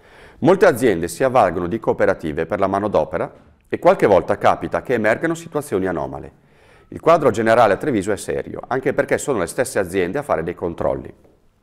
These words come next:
e spesso si affidano a cooperative che conoscono da anni e che sono fidate. Sarebbe da istituire un registro delle cooperative, dato che in primo luogo si eliminerebbe la concorrenza sleale e in secondo luogo tutti lavorerebbero in sicurezza.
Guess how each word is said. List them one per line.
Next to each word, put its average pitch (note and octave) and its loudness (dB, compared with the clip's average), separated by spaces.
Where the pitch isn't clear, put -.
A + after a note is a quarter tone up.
e G#2+ -6
spesso C#3+ 0
si - -4
affidano A2 2
a F#2+ 2
cooperative C3 0
che A2 -2
conoscono A#2 -2
da A2+ 4
anni E2 -4
e G2+ -8
che G#2+ -8
sono D#2 -8
fidate. - -10
Sarebbe A#2+ 4
da G2+ 6
istituire B2+ 0
un E3 0
registro G#2+ -2
delle G2+ 0
cooperative, F#2+ -4
dato G#2+ 0
che F#2+ -6
in E2 -4
primo F2 -4
luogo F#2 0
si - 0
eliminerebbe A2 6
la E2 2
concorrenza G#2+ 0
sleale E2 0
e B2+ -2
in A#2 2
secondo B2 0
luogo G#2+ 4
tutti D3 -4
lavorerebbero G2 2
in F2 -2
sicurezza. - -4